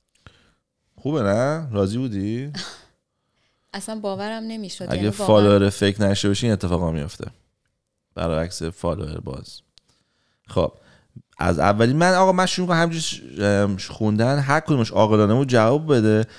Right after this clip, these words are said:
Speaker 1: هر کدوم عاقلانه نبود فقط بگو نکست. اصلاً وقت خودت رو، من رو، بچه‌ها رو تلف نکن.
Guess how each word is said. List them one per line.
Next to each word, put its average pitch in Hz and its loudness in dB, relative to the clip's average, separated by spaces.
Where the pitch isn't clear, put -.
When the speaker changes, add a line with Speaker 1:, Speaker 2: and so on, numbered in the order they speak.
Speaker 1:
هر 131 0
کدوم 170 2
عاقلانه 117 4
نبود 143 2
فقط 127 2
بگو 131 2
نکست. 101 2
اصلاً 104 -6
وقت 110 -4
خودت 113 2
رو، 98 4
من 95 4
رو، 104 4
بچه‌ها 95 -2
رو 95 -2
تلف 85 -4
نکن. - -16